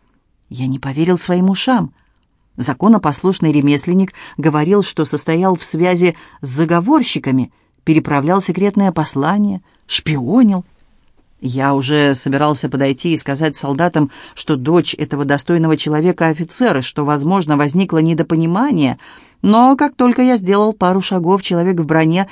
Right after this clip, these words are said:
с отличительным знаком капитана рывком поставил сапожника на ноги и подтолкнул его к крытой телеге. Благодаря тому, что забрало было поднято, я увидел лицо Фавики —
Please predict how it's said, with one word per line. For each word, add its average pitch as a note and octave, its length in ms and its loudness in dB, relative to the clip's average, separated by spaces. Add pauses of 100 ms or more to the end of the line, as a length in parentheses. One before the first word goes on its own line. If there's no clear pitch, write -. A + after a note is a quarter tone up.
(160)
с - 100 -4
отличительным E3 640 0
знаком D#3+ 400 0
капитана F#3+ 600 2 (260)
рывком F3 460 2
поставил G3+ 440 2
сапожника D3+ 600 -2
на E3 180 -2
ноги G#3 300 0 (220)
и A3+ 120 -2
подтолкнул F#3+ 680 -2
его G3+ 260 0
к G3+ 100 -8
крытой D3 440 -2
телеге. C3+ 560 -6 (640)
Благодаря C#3 560 2
тому, C#3+ 560 2
что - 300 -4
забрало C#3 520 0
было A#2+ 220 -2
поднято, D3 640 0 (260)
я D3 260 0
увидел F3 400 2
лицо E3+ 440 0
Фавики — D#3+ 540 -4